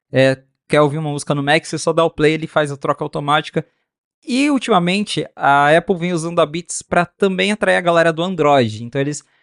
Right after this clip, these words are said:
fizeram lá um chip que eles chamam de chip customizado da Beats, que funciona na, nas duas plataformas, só que com isso ele perdeu alguns recursos, então ainda tem o pareamento rápido, novamente. Você tirou do case, apertou o botãozinho, ele já sincroniza ali com o, o device que você tá usando,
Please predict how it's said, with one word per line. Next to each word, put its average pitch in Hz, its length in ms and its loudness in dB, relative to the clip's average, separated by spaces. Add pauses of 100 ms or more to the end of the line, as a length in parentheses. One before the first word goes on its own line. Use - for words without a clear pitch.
(120)
fizeram 139 340 2
lá 139 100 2
um 131 80 -2
chip - 200 -8
que - 80 -4
eles 127 120 -4
chamam 135 200 -6
de 123 400 -4
chip 214 400 -2
customizado 156 640 -2
da 143 140 0
Beats, 127 400 -2
que 139 120 -10
funciona 135 440 -6
na, 131 180 -6
nas 123 160 -6
duas 127 180 -6
plataformas, 143 680 -6 (440)
só 240 220 0
que 240 140 -6
com 214 160 -2
isso 208 160 -2
ele 214 100 -4
perdeu 185 720 0
alguns 170 400 0
recursos, 156 540 0
então 139 240 -6 (320)
ainda 156 340 2
tem 160 160 -2
o 147 60 -2
pareamento 131 500 0
rápido, 123 420 0
novamente. 123 560 -8 (720)
Você - 160 -6
tirou 139 220 0
do 196 100 -2
case, 185 300 2
apertou 160 320 -2
o 170 40 -6
botãozinho, 170 680 -6
ele 127 240 -2
já 131 240 2
sincroniza 127 580 -2
ali 120 140 -6
com 123 240 -8
o, 113 220 -8
o 110 40 -6
device 117 340 -2
que - 60 -20
você 131 200 -14
tá 143 100 -2
usando, 151 340 -4